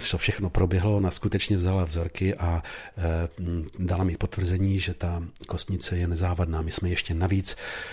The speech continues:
udělali opatření, eh, protože tam nešlo jenom o to, eh, z-, zlikvidovat ty, mm, mikroorganismy a ty spory, ale taky zakonzervovat ty, mm, ostatky.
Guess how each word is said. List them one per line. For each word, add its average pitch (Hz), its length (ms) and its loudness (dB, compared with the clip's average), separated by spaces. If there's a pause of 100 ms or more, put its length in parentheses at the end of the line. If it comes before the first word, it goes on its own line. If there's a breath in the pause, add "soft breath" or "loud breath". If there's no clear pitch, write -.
(140 loud breath)
udělali 98 340 2
opatření, 87 800 0 (400 loud breath)
eh, 82 200 0
protože 95 440 0 (140)
tam 101 200 0
nešlo 110 280 2
jenom 92 260 2
o 101 100 -2
to, 92 240 0 (280)
eh, 85 160 2
z-, 87 180 -4
zlikvidovat 90 720 0
ty, 92 300 2 (200)
mm, 90 220 0 (120)
mikroorganismy 95 1160 2
a 92 140 4
ty - 120 -4
spory, 92 480 2 (540 loud breath)
ale 92 220 -2
taky 110 380 0
zakonzervovat 92 960 0
ty, 87 240 -2
mm, 90 480 -2
ostatky. - 580 -2